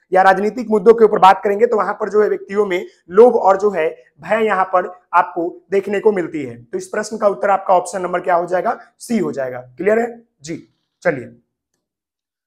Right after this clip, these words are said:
अगला प्रश्न यहाँ पर देखिएगा, अठारह नंबर प्रश्न है और यह प्रश्न आपका क्या बोल रहा है समझने का प्रयास कीजिएगा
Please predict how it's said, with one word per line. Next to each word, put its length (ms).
अगला 200
प्रश्न 280
यहाँ 120
पर 100
देखिएगा, 380
अठारह 400
नंबर 240
प्रश्न 300
है 120
और 100
यह 120
प्रश्न 320
आपका 240
क्या 180
बोल 180
रहा 100
है 60
समझने 320
का 100
प्रयास 320
कीजिएगा 360